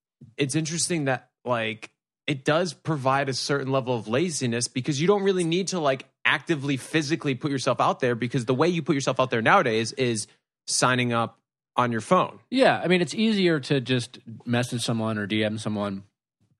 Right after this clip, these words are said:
Speaker 2: without walking up. Like, obviously, like, I think verbal and written communicate, well, verbal communication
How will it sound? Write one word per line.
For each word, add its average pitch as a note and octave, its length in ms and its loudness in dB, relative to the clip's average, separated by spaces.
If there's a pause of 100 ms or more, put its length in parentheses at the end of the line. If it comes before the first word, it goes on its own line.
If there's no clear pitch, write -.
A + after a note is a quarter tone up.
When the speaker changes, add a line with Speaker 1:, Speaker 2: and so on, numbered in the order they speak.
(120)
Speaker 2:
without C3+ 220 2
walking A2+ 400 0
up. G2 160 -4 (100)
Like, C3+ 320 -2
obviously, D3+ 380 4
like, A#2+ 200 0
I A#2+ 80 -2
think B2+ 180 -2
verbal A#2+ 420 2
and A2 120 -4
written A2 160 -4
communicate, G#2+ 480 -2
well, A2 260 -4
verbal B2 340 2
communication G#2+ 680 -4